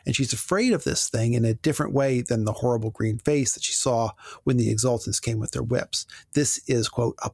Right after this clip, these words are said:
black thing that snuffles in the dark." And Severian says, quote, "There's real terror in her voice." She takes his hand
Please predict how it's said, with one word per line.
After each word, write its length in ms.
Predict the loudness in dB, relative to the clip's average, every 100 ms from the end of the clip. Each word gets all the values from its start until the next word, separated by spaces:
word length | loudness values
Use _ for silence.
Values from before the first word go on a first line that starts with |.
| -2
black 360 | 0 0 -4
thing 340 | -2 0 2 0
that 160 | -2
snuffles 720 | -4 0 0 -2 -4 -4 -4 -2
in 120 | -2
the 80 | 0
dark." 420 | 0 -2 -4 -14 _ -20 -20 -6
And 380 | -2 0 -2 -6 _ -8
Severian 520 | -2 0 2 4 2
says, 540 | 0 0 0 0 -4 -8 -20 _ -4
quote, 260 | -2 -2 _ -2
"There's 280 | 0 -2 -2
real 360 | 2 4 4 0 -6
terror 480 | -2 0 0 -4 -14 -8
in 80 | -4
her 140 | -4
voice." 460 | -4 -4 -4 -6 -8 -12 -20 -20 _ _ -6
She 140 | -6
takes 340 | 0 0 0 0
his 140 | 0
hand 520 | 2 2 2 0 -2